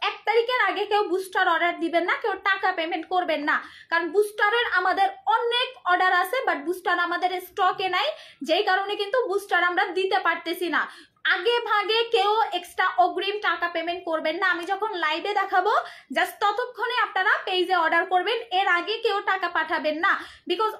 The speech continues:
অনেকে আমি দেখি যে দুই মাস এক মাস যখন দেখেন প্রোডাক্ট শেষ, আগে টাকা পাঠায় বসে থাকেন। তো আমি দেখা যায় যে এটা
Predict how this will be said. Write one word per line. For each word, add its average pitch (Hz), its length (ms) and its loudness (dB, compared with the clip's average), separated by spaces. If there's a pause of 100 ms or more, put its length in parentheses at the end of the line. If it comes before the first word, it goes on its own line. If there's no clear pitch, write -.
(120)
অনেকে 466 360 0
আমি 494 120 -2 (100)
দেখি 403 280 2
যে 403 60 2 (100)
দুই 381 220 -2
মাস 440 140 2 (120)
এক 381 140 -4
মাস 381 100 0 (120)
যখন 349 180 0 (100)
দেখেন 359 280 -2
প্রোডাক্ট 339 360 -2
শেষ, 381 160 4 (420)
আগে 466 140 -2 (120)
টাকা 415 240 2
পাঠায় 415 360 2
বসে 370 300 -2
থাকেন। 339 220 -2 (300)
তো 359 60 -2 (140)
আমি 403 120 0 (120)
দেখা 466 240 0
যায় 427 160 2
যে 453 120 4
এটা 415 120 2